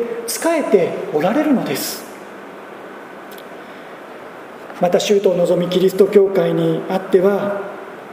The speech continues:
牧師不在の一年、六名の役員の方々は本当によくやってくださっています。先日の葬儀も教会で行いましたが、まあ、私は行って詩式をしただけ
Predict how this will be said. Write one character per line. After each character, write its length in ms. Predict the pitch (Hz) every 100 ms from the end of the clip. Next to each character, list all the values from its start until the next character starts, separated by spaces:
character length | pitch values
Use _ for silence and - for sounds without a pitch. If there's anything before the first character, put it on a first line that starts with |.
| - - -
牧 220 | - 165 196
師 120 | 190
不 140 | 180
在 260 | 180 196 196
の 300 | 196 190 190
一 220 | 196 196
年、 140 | 185 156 - - - - - - -
六 240 | 175 214
名 160 | 202 185
の 100 | 175
役 300 | 165 165 240
員 120 | 226
の 100 | 214
方 220 | 208 233
々 240 | 254 233 202
は 540 | 214 196 - - -
本 200 | - 208
当 180 | 233 294
に 140 | 294 302
よ 100 | 330
く 140 | 226
や 120 | 208
っ 180 | 196 -
て 300 | 262 262 -
く 60 | -
だ 120 | 185
さ 120 | 185
っ 140 | 247 -
て 80 | 262
い 60 |
ま 120 | 254
す。 260 | 269 - - - - - - - - - - - -
先 200 | - 202
日 160 | 190 185
の 160 | 190
葬 240 | 185 233 247
儀 140 | 208
も 180 | 185 156 - - - -
教 160 | 202 196
会 200 | 214 202
で 80 |
行 200 | 196 196
い 200 | 226 240
ま 120 | 240 262
し 80 |
た 120 | - 180
が、 220 | 156 117 - - - -
ま 120 | - 170
あ、 20 |
私 340 | 175 190 214
は 420 | 208 196 190 - -
行 100 | 170
っ 40 |
て 520 | - 226 226 233 226 226
詩 180 | - 170
式 240 | - 202
を 100 | 196
し 80 | -
た 100 | 208
だ 140 | 185
け 180 | 185 254